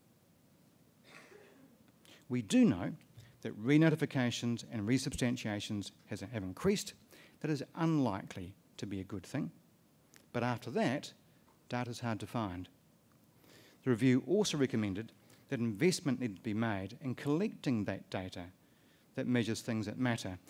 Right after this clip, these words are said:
and making that data readily available to frontline managers who then have the tools to manage their sites. So what would Medi's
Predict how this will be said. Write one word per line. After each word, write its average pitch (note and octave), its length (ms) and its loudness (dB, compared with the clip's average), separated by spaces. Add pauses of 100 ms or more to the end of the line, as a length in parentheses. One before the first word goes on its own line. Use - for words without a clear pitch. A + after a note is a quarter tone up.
(220)
and C3 200 -2
making D#3+ 480 0
that G3+ 240 -4
data C#3+ 420 0 (220)
readily D3+ 500 2
available C3+ 640 0 (360)
to C3 100 -4
frontline C#3+ 920 0
managers A#2+ 600 -2 (800)
who C3+ 120 0
then C3 200 2
have A#2 180 0
the G#2+ 100 -2
tools C3+ 640 0 (360)
to A#2+ 100 -4
manage A2+ 540 2 (220)
their G2 120 0
sites. - 540 -2 (1400)
So - 160 -2
what A#3 140 6
would A3+ 140 4
Medi's F#3+ 320 4